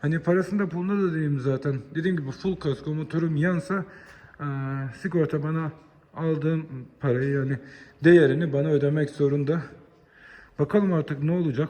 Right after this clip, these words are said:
polis gelecek. Üzerinde inceleme yapacak. O yüzden göğse falan dokunmadım. Ee, eğer parmak izi varsa bulunması çok zor olmayacaktır. Çünkü motoruma benden bir başkası dokunamıyor. Dokundurtmuyorum. Ee, bu konuda çok bencilimdir.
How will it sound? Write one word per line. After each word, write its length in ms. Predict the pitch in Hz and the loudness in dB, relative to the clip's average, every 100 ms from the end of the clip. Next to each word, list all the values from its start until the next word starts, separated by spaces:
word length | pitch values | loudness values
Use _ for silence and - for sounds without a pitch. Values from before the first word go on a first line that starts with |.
| - | -2
polis 260 | 139 139 | -4 -4
gelecek. 480 | - 147 143 175 - - - _ _ _ _ _ _ - _ _ 156 | -6 -4 -2 -4 -6 -20 -20 _ _ _ _ _ _ -20 _ _ -6
Üzerinde 420 | 139 139 143 147 | 0 2 2 0
inceleme 300 | 143 147 156 | 0 0 0
yapacak. 240 | 151 160 | -2 0
O 40 | 165 | 2
yüzden 280 | 151 170 151 | 2 0 2
göğse 320 | 156 151 170 | 0 -2 -4
falan 280 | 170 170 165 143 | -4 -4 -4 -4
dokunmadım. 500 | 151 185 170 139 185 - - - - - | -2 0 2 2 0 -4 -16 -20 -20 -8
Ee, 40 | 147 143 139 139 | -4 -2 -2 2
eğer 240 | 156 175 | 4 4
parmak 340 | 170 170 180 165 | 0 0 0 -4
izi 180 | 160 | -6
varsa 360 | 175 175 180 151 | -4 -4 -2 -2
bulunması 540 | 147 160 160 151 165 | 0 0 -2 -2 -4
çok 200 | - 160 | -2 -4
zor 140 | - 170 | 0 0
olmayacaktır. 480 | 175 147 131 175 151 | 2 0 -2 -4 -4
Çünkü 360 | 165 151 180 - - - - - | -4 0 -2 -4 -16 -20 -20 -6
motoruma 680 | 139 147 - 165 170 180 131 | 0 0 0 -2 0 -2 0
benden 540 | 143 160 160 180 170 | 0 2 0 0 -2
bir 200 | 160 175 | 0 0
başkası 520 | 147 135 - 131 180 123 | 0 -4 -6 -6 -6 -2
dokunamıyor. 680 | 120 135 151 156 120 147 139 | -2 0 0 2 0 0 -2
Dokundurtmuyorum. 1120 | 123 - 139 135 135 160 156 139 117 120 175 160 - - - _ - | -8 -6 -4 -2 0 -2 -2 -4 -2 -2 -4 -8 -14 -20 -20 _ -12
Ee, 40 | 123 | -8
bu 340 | 123 123 131 | -6 -4 0
konuda 280 | 151 143 143 | 2 4 2
çok 260 | 156 143 | 0 0
bencilimdir. 640 | 135 139 139 147 139 170 | 2 2 0 -2 -2 -4